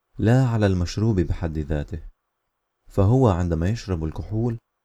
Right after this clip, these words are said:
يشعر بإحساس معين، وحالما يزول هذا الإحساس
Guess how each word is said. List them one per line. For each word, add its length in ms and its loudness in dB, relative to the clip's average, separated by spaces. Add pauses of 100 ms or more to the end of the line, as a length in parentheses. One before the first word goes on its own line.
(140)
يشعر 380 2
بإحساس 640 -2
معين، 600 -4 (580)
وحالما 520 2
يزول 360 2
هذا 280 2
الإحساس 680 -4